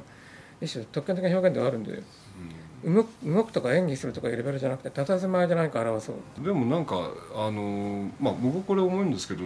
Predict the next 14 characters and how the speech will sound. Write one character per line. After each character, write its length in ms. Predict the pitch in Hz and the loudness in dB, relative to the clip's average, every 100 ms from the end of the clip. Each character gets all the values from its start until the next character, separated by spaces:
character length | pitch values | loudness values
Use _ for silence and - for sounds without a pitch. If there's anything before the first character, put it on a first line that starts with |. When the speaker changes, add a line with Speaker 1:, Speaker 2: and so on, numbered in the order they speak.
| - | -8
Speaker 2:
そ 160 | - 98 | -10 -8
の、 120 | 92 - - - - - | -6 -8 -14 -20 -14 -2
今、 220 | 123 82 - - | 0 0 -4 -14
説 400 | - 135 131 - | -2 0 0 2
明 120 | 175 170 | 4 4
を 80 | |
し 160 | 156 139 | 4 4
な 140 | 131 | 4
い 100 | 151 156 - - - - - | 2 -4 -14 -16 -14 -12 -4
こ 80 | 131 | -2
と 160 | 151 | 0
で 400 | 110 98 104 78 - - - - | 0 2 2 0 -6 -16 -16 -4
も 300 | 117 139 | 4 6
う、 60 | 120 | 6